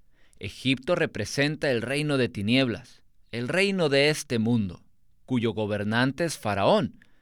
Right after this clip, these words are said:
que representa a Satanás. Es decir,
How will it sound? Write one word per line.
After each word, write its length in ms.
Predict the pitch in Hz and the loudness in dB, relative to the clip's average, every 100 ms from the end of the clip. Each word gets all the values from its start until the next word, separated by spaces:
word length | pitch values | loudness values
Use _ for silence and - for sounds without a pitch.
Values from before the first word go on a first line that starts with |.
| - | -10
que 100 | - | -6
representa 840 | 117 110 - 101 - 139 143 135 | -4 -4 -4 -8 0 2 2 -2
a 40 | 120 | -4
Satanás. 680 | - 104 95 98 87 - - - _ _ _ - - - | -4 -6 -4 -6 -6 -12 -20 -20 _ _ _ -20 -20 -10
Es 220 | 123 147 | -4 -2
decir, 500 | 165 185 - 160 120 | -2 -2 0 0 0